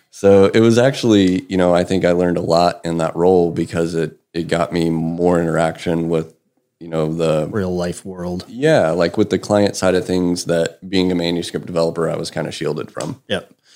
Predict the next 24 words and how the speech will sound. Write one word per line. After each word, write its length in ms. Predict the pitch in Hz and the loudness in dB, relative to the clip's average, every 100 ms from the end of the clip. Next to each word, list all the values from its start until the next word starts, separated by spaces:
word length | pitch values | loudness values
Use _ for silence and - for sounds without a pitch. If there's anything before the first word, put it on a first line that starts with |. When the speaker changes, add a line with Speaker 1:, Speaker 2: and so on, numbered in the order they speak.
| - - - - | -20 -20 -20 -2
Speaker 2:
Yeah, 140 | 165 160 | 2 4
and 100 | 143 | 4
certainly, 300 | 170 131 123 | 4 6 4
you 60 | |
know, 120 | 120 | 4
I've 160 | 113 117 | 2 0
found 640 | - 113 110 107 - - _ - | 0 0 0 -2 -6 -14 _ -2
in 140 | 127 | 2
this 180 | 120 - | 4 2
industry, 400 | 113 107 - 117 | 0 -2 0 0
the 100 | 104 | 0
people 360 | - 123 117 | -2 0 2
that 280 | 107 101 - | 2 0 -4
have 560 | 147 120 104 101 - - _ _ | -4 -2 -2 -4 -10 -18 _ _
succeeded 640 | - - - - 113 110 104 | -2 -2 0 2 2 2 0
and 160 | 98 | 0
done 200 | 104 110 | 0 0
the 60 | 104 | 0
best 360 | 95 101 - | 0 -2 -2
are 80 | 110 | -4
the 100 | 104 | -2
ones 460 | 101 107 110 107 101 | 0 0 0 -2 -4
that 400 | 101 98 95 - | -4 -2 -4 -6
obviously, 600 | 123 110 98 110 98 95 | -4 -2 -2 -2 -4 -6